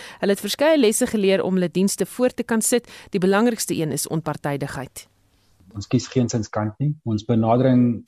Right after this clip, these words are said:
Speaker 2: is baie eenvoudig. Ons gesels letterlik met absoluut enige iemand wat 'n belang het in 'n gemeenskap waar ons sou werk.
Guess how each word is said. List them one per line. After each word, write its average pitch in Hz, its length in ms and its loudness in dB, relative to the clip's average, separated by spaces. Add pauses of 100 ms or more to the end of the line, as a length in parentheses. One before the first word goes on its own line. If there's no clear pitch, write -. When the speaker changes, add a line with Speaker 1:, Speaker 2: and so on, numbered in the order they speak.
Speaker 2:
is - 220 -14 (220)
baie 123 240 2
eenvoudig. 123 580 -2
Ons 110 160 -6
gesels 120 380 -2
letterlik 107 420 0
met 107 140 -2
absoluut 110 280 -4
enige 110 320 -2
iemand 107 340 0
wat 101 300 0
'n - 180 -8
belang 107 340 0
het 110 240 -4 (420)
in 110 320 0
'n 104 60 -2
gemeenskap 107 640 -2
waar 104 200 -2
ons 104 120 -6
sou 104 240 -2
werk. 110 420 -2